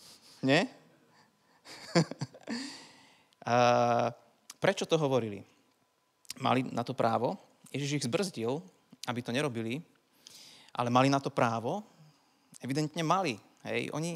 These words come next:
oni to chápali proste. Oni sa, prečo mali ten oheň? Prečo mali tento oheň oni v sebe? A preto, lebo sa hýbali okolo Ježiša. Jednoznačne. Oni videli ten oheň v Ježišovi,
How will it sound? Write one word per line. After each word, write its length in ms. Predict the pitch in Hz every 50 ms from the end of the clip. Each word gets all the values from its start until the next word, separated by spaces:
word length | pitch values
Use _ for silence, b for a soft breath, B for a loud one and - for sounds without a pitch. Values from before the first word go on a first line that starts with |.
| -
oni 160 | 151 175 190 180
to 80 | 185
chápali 400 | - - 185 220 - 220 180 143
proste. 320 | 127 - 113 - - - 127
Oni 80 | 135
sa, 160 | 143 - 147 - - _ _ _ _ _ _
prečo 240 | - - 220 - 185
mali 160 | 160 147 143
ten 160 | 139 - 139 131
oheň? 400 | - 127 117 110 98 98 92 - _ _ _ _ _ _
Prečo 300 | - 185 214 - - 196
mali 180 | 185 165 156 151
tento 220 | 147 143 - -
oheň 340 | - - 156 147 139 127 -
oni 140 | 123 120 117
v 60 | 110
sebe? 240 | - - 110 104 104 113 - _ _ _ _ _ _ _ _ _ _ _ _ _ _ _ _ _ _ _ _ _ b b b b b b b b b b b b b b b b - - -
A 400 | 110 117 113 113 113 113 113 110
preto, 540 | - - 131 143 139 - 135 131 143 - -
lebo 160 | 127 120 131
sa 240 | 123 - 117 110 98 - - _ _ _ _ _ -
hýbali 400 | - 127 135 139 131 120 117 117
okolo 300 | 117 113 - 113 113 113
Ježiša. 340 | 110 110 101 98 - - - - _ _ _ _ _ _ _ _ _ _ _ _ _ _ _ _ _ _ _ _ _ _ _ _ _ _ _ -
Jednoznačne. 640 | 123 131 127 120 104 110 95 101 - - - - 123 _ _ _ _ _ _ _ _ _ _ _ _ _ _ _ _ _ _ _ _ _ _ _ _ _ _ _ _ _ _ _ -
Oni 240 | - 127 131 123
videli 400 | 120 170 165 156 143 127 127 127
ten 160 | 131 - 127 120 -
oheň 340 | - 170 156 139 120 117 113
v 60 | 131
Ježišovi, 480 | 135 131 131 - - 123 117 120 123